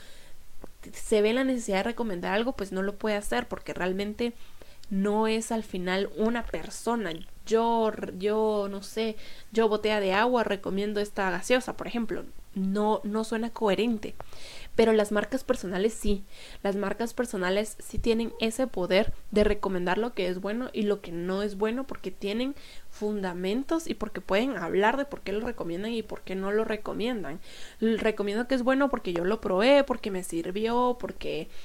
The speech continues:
eh, porque tuve estos resultados, porque antes estaba así. Y generamos confianza y fidelidad en nuestro sector.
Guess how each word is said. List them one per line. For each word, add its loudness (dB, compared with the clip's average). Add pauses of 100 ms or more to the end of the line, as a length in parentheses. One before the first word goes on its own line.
(640)
eh, 0
porque -2
tuve 6
estos 2
resultados, 4
porque -2
antes 0
estaba 0
así. -6 (560)
Y 2
generamos 6
confianza 2
y 0
fidelidad 4
en 2
nuestro -2
sector. -2